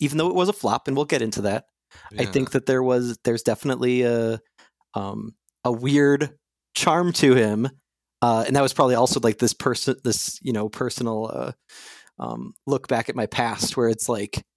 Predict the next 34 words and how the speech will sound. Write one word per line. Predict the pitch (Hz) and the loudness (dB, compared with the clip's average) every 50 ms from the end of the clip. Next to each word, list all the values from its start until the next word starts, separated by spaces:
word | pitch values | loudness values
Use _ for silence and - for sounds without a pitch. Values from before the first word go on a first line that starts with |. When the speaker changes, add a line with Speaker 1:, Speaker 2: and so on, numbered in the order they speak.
| _ _ - | _ _ -8
Speaker 1:
he, | - 135 127 113 - - | -6 -6 -6 -8 -12 -8
he | - 131 | -6 -6
definitely | 135 123 139 135 131 - 147 135 127 | -2 2 2 2 2 2 0 0 2
represented | 127 123 113 - 139 120 127 127 123 120 113 117 - - - - - - - - _ | 2 0 0 0 0 0 2 2 2 0 -2 -4 -8 -12 -16 -18 -18 -20 -20 -8 _
the | - 127 | 0 2
ideal | 123 117 117 113 120 123 127 117 117 | 2 2 0 2 2 2 4 4 2
of, | 110 104 | 0 -2
like, | 113 110 104 104 101 - - - _ _ _ _ _ _ _ _ _ _ _ _ _ _ - | -2 -2 -2 -2 -4 -6 -10 -16 _ _ _ _ _ _ _ _ _ _ _ _ _ _ -4
the, | - 123 117 113 104 | -2 0 0 0 -2
the, | 95 123 113 - _ - | -2 -4 -6 -6 _ -2
the | - 135 | 0 0
men | 127 127 131 127 127 127 | 2 2 2 2 2 2
my | 127 127 123 | 0 0 2
mom | 120 120 113 117 117 113 | 2 0 0 0 0 0
dated | 110 123 117 120 117 110 113 107 107 - - | 2 2 4 4 4 4 2 0 -2 -4 -2
that | 120 110 - | -2 -2 -2
were, | 135 120 | -4 -4
like, | 107 110 107 - - | -4 -4 -4 -2 -2
absolute | 135 127 120 - - - 127 120 95 | -2 -2 -2 -4 -2 -2 -2 -2 0
jerks, | 120 139 135 113 113 - - - - _ _ - | 0 0 0 0 -2 -4 -8 -12 -12 _ _ 0
but | 147 143 | 2 2
he | 135 | 2
turns | 135 - - 214 196 190 180 | 0 -2 0 0 0 2 2
out | 196 185 - - | 0 -2 -2 -4
to | - | -6
be | 147 165 156 | -6 -4 -4
not | 156 156 156 160 - _ _ _ _ _ _ _ _ _ _ | -2 -2 -4 -4 -6 _ _ _ _ _ _ _ _ _ _
so | - - 160 151 | -6 -4 -4 -2
much | 156 156 151 - | -4 -4 -6 -8
a | 143 | -8
jerk | 131 - 139 - - | -6 -4 -4 -4 -4
in | 151 143 | -4 -4
the | 147 151 | -2 -2
end. | 156 160 175 202 214 - | -2 -2 -4 -6 -8 -10